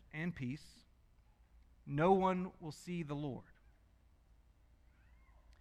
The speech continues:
This instruction doesn't envision passivity on our part. The author of Hebrews presents holiness as a pursuit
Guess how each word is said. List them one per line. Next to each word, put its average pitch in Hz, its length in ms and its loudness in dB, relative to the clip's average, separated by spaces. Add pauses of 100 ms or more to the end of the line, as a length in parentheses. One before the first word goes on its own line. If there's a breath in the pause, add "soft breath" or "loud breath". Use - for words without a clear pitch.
(140)
This 240 200 8
instruction 262 500 8
doesn't 220 320 10
envision 196 560 6
passivity 208 880 4
on 175 160 2
our 151 160 4
part. 131 320 -8 (760)
The 233 140 12
author 254 240 12
of 202 80 2
Hebrews 226 580 8 (220 soft breath)
presents 208 380 6
holiness 240 460 10
as 208 140 4
a 202 80 2
pursuit 247 540 2